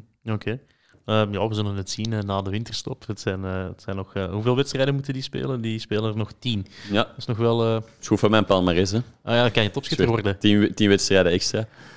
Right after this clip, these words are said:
Speaker 2: Ah, topschutter, eh, wint ook niks mee.
Speaker 1: Het staat toch mooi op je palmares?
Speaker 2: Ja, maar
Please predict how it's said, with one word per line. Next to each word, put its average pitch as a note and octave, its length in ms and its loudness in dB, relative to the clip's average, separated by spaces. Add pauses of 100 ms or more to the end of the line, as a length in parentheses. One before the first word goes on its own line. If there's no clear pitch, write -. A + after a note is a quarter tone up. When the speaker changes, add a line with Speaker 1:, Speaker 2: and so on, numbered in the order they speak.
(120)
Speaker 2:
Ah, D2 140 -4
topschutter, D#2+ 640 2
eh, E2 260 -6 (160)
wint D#2+ 220 2
ook D2 120 -2
niks D#2 180 -4
mee. D#2+ 180 -6 (540)
Speaker 1:
Het - 260 -20
staat - 240 -2
toch G2 120 -12
mooi G2 180 2
op F#2+ 80 -4
je - 80 -18
palmares? G2 460 -6 (140)
Speaker 2:
Ja, E2+ 420 6 (140)
maar - 160 -8